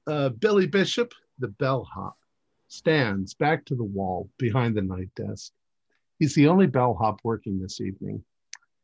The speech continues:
His job consists mainly of standing there until some hotel guest needs something. As he stands there, uh, he hears the front door open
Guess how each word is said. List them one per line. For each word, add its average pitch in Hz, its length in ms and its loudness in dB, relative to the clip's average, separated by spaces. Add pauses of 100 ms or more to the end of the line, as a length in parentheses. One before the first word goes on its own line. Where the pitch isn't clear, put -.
(180)
His 131 160 2
job 170 340 4
consists 147 460 0
mainly 151 460 2
of 113 320 -2
standing 98 680 -4
there 82 240 -10 (500)
until 110 240 -2
some 110 240 0
hotel 120 400 0
guest 98 480 -6 (380)
needs 123 320 -2
something. 98 520 -8 (800)
As 143 140 2
he 165 80 4
stands 190 580 4
there, 107 380 -4 (1000)
uh, 123 360 -4 (100)
he 127 100 -2
hears 170 320 0
the 139 100 -8
front 110 320 -2
door 104 260 0
open 104 400 -4